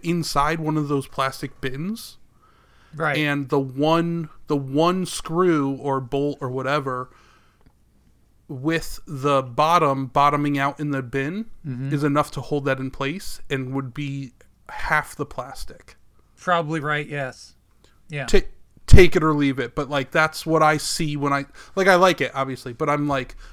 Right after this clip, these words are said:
Speaker 1: "All right, what would be my next iteration if I did an iteration?" But I think you also could do five different, slightly different options,
Speaker 2: I, I
Speaker 1: um,
Speaker 2: agree.
Speaker 1: to suit the needs.
Speaker 2: I, I think it's a, it's
Speaker 1: And
Speaker 2: such
Speaker 1: they
Speaker 2: a simple thing that it could be,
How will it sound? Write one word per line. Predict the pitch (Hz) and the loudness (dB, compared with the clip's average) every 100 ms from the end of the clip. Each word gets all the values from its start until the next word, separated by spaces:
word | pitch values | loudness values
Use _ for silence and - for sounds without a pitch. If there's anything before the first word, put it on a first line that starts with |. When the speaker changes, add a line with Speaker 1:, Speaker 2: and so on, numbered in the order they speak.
| - | -2
Speaker 1:
"All | 165 | 2
right, | 135 120 | 2 0
what | 151 170 165 | -4 -4 -2
would | 160 143 | -4 -4
be | 151 | -4
my | 143 147 151 | 0 0 0
next | 135 131 - | -4 -8 -8
iteration | 131 127 127 - 131 | -6 -6 -8 -12 -12
if | 123 | -10
I | |
did | 123 127 | -10 -10
an | 127 | -12
iteration?" | 123 131 135 123 117 - | -14 -14 -14 -16 -8 -2
But | 156 | 0
I | |
think | 143 202 175 | 0 -4 -4
you | 170 | -2
also | 165 156 147 | -2 -2 -6
could | - 127 | -6 -6
do | 147 135 127 127 - _ _ _ - | -4 -4 -6 -12 -18 _ _ _ -20
five | - - 175 156 147 139 123 | -20 0 4 4 2 -4 -4
different, | 151 - 139 127 - - | -4 -4 -6 -8 -12 -8
slightly | 165 135 139 | -6 -4 -6
different | 135 131 139 127 127 - _ _ _ _ _ _ 143 | -6 -6 -6 -10 -10 -18 _ _ _ _ _ _ -4
options, | 139 - - - - - - - - - - - - - | -4 -4 -12 -14 -18 -20 -20 -20 -20 -18 -18 -18 -14 -2
Speaker 2:
I, | 139 | 0
I | 135 127 | 2 2
Speaker 1:
um, | 170 | 0
Speaker 2:
agree. | 147 202 127 82 - - | 0 -2 -2 -6 -18 -2
Speaker 1:
to | 151 | -2
suit | - 151 | 0 -4
the | 143 | -4
needs. | 135 123 120 - - - - - | -4 -6 -10 -18 -16 -16 -16 -10
Speaker 2:
I, | 147 - | -10 -4
I | 180 | -2
think | 185 240 208 | 0 -2 -2
it's | - | -4
a, | 190 - | -6 -4
it's | 151 - | -6 -2
Speaker 1:
And | 208 | 4
Speaker 2:
such | 220 | 4
Speaker 1:
they | 196 | 4
Speaker 2:
a | |
simple | 160 - 208 190 156 | 0 -2 -2 -2 -4
thing | - 190 185 147 131 135 | -4 -4 -2 -4 -6 -6
that | 147 135 | -4 -2
it | 151 143 | 0 -2
could | 151 | -2
be, | 151 143 135 | -4 -4 -6